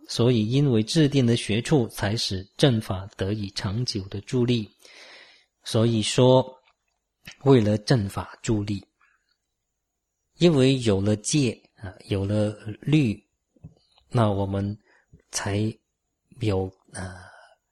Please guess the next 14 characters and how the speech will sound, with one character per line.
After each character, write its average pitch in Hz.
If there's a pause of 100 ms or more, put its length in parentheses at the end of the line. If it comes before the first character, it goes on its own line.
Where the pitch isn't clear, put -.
(800)
下 147
手 90
之 104
处， - (480)
或 -
者 107
说 104
下 123
足 95
之 107
处。 - (1800)
一 131
切 147
的 104